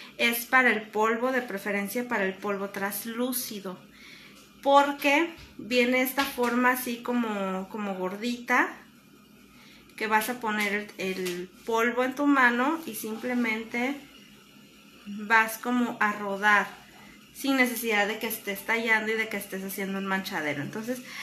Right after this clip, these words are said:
vas a tomar el polvo y las vas a rodar. También en el set esencial vienen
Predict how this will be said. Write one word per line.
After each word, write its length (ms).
vas 180
a 100
tomar 280
el 140
polvo 760
y 460
las 300
vas 220
a 80
rodar. 360
También 340
en 140
el 100
set 240
esencial 720
vienen 720